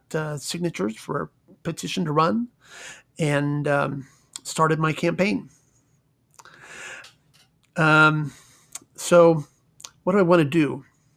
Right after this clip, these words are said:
I really, I, I think there's three things that would be helpful for Marion, and I, I don't know how much of this we'll cover in your, in your questions, but, uh, my primary focus has been on,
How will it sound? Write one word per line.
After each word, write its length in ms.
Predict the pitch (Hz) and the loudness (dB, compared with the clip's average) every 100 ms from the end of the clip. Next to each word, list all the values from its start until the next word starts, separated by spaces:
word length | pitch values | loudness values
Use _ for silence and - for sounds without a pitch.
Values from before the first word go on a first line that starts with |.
| _ _ _ _ _ - _ _ - - - - _ | _ _ _ _ _ -20 _ _ -20 -20 -20 -20 _
I 60 | 156 | -2
really, 380 | 156 220 220 - - | 4 6 4 0 0
I, 140 | 170 170 | 2 4
I 80 | 180 | 2
think 200 | 233 214 | 2 2
there's 220 | 185 - | 2 0
three 280 | - 240 262 | 0 4 4
things 680 | 220 180 165 175 160 - - _ _ _ _ _ | 6 4 2 -2 -6 -12 -18 _ _ _ _ _
that 220 | 175 170 - | -10 -8 -6
would 160 | 160 | -8
be 120 | 156 | -8
helpful 440 | 151 165 156 - 147 | -6 -4 -4 -6 -8
for 140 | - | -6
Marion, 380 | 147 147 143 135 | -4 -2 -2 -4
and 140 | 139 | -6
I, 140 | 139 143 | -6 -4
I 60 | 156 | 0
don't 140 | 160 | 2
know 280 | 151 143 139 - | 4 2 2 -4
how 240 | - 160 | -2 -2
much 280 | 156 156 - | -2 -4 -4
of 60 | |
this 180 | 147 143 | -6 -8
we'll 100 | 147 | -10
cover 300 | - 160 147 | -4 -2 -2
in 100 | 147 | -4
your, 240 | 143 139 - _ - - - _ | -6 -8 -10 _ -20 -20 -20 _
in 120 | 147 | -2
your 120 | 147 | -2
questions, 640 | - - 175 - 147 147 139 | 0 2 2 2 -4 -6 -2
but, 280 | 160 151 - - - _ | 2 0 -2 -20 -20 _
uh, 300 | - 156 151 - | -4 0 0 0
my 280 | 170 170 170 | 2 4 4
primary 480 | - 190 196 196 | 4 4 6 4
focus 480 | 196 165 151 160 143 | 4 2 0 -2 -6
has 240 | - 143 135 | -6 -8 -6
been 320 | 156 151 147 | -4 -2 -2
on, 240 | 139 156 | -4 -6